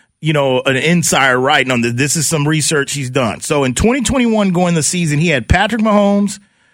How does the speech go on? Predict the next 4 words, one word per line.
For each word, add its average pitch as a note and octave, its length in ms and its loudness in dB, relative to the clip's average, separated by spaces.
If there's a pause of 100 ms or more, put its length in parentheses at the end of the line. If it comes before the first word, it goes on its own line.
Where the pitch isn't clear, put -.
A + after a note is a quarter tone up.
(280)
Tom F#3+ 300 2
Brady, F3 540 0 (600)
Aaron F#3+ 320 2
Rodgers C#3+ 640 -2